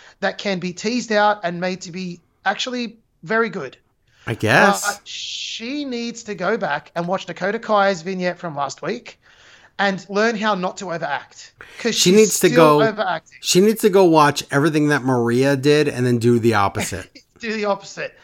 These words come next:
Speaker 1: At one point, she was doing the Powerhouse Hobbs lip curl thing, and I'm like, "All right, you can do this, dude. You got this in ya, but turn it down a bit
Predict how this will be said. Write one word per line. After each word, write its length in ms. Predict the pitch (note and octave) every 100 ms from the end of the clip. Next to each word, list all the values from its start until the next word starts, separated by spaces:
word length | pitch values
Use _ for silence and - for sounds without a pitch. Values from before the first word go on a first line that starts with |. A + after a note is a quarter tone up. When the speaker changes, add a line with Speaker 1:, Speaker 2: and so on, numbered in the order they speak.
| - - -
Speaker 1:
At 140 | G#3+
one 200 | G#3 C#4+
point, 280 | - C#4+ C#4+
she 160 | - A3
was 140 | G3
doing 220 | E3 A#3+ A3+
the 80 |
Powerhouse 600 | G#3+ G3 G#3 G#3+ F#3+ F#3 -
Hobbs 340 | F3+ F3+ D3
lip 300 | D#3+ A3 - - _ _
curl 320 | - A3 A3 G#3+
thing, 340 | A3 A3+ A3+
and 80 | G#3
I'm 80 | G#3
like, 200 | G3+ F#3
"All 60 |
right, 220 | A3+ A3+ - _ _ _ _ _ _
you 180 | D#3+ B3+
can 240 | - D#4
do 220 | E3 G3+ G#3
this, 260 | D#3 -
dude. 280 | - C#3+ F3
You 140 | D#3+ G3
got 260 | G#3 A3+
this 180 | A3+ -
in 160 | F#3 F3
ya, 140 | C#3+
but 200 | D3+ D3+
turn 180 | - G3
it 100 | G#3+
down 220 | G#3 F#3+
a 20 | F3
bit 480 | E3 A#3 - _